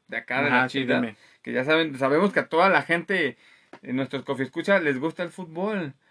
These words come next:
Speaker 1: Y entonces, por eso, justamente estos días acaba de ser de Champions League.
Speaker 2: Sí, sí, el, el, el mejor fútbol del mundo.
Speaker 1: El mejor fútbol del mundo, exactamente. Y bueno, no podía, no podíamos dejarlo pasar de,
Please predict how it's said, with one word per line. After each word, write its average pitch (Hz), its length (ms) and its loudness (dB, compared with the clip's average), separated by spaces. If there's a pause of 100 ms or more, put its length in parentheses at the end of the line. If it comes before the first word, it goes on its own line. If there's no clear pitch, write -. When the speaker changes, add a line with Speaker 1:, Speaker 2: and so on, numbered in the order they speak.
(200)
Speaker 1:
Y 147 80 -10
entonces, 180 320 -4
por 190 120 -2
eso, 185 140 -2
justamente 185 480 -2
estos 170 260 -6
días 180 240 2
acaba 170 320 0
de 147 140 -2
ser 165 220 -6
de 156 160 -4
Champions 185 500 -4
League. 233 720 4
Speaker 2:
Sí, 170 60 -6
sí, 180 80 0
el, 160 340 0
el, 139 300 -2 (100)
el 131 200 -8
mejor 139 380 -8
fútbol 151 320 -4
del 135 140 -8
mundo. 131 220 -4
Speaker 1:
El 147 60 0
mejor 151 280 0
fútbol 185 420 -2
del 180 120 -2
mundo, 185 520 0
exactamente. 170 840 -4
Y 131 420 0
bueno, 160 380 0
no 135 160 -2
podía, 160 540 4
no 160 100 -2
podíamos 180 300 0
dejarlo 185 320 0
pasar 185 260 4
de, 180 340 4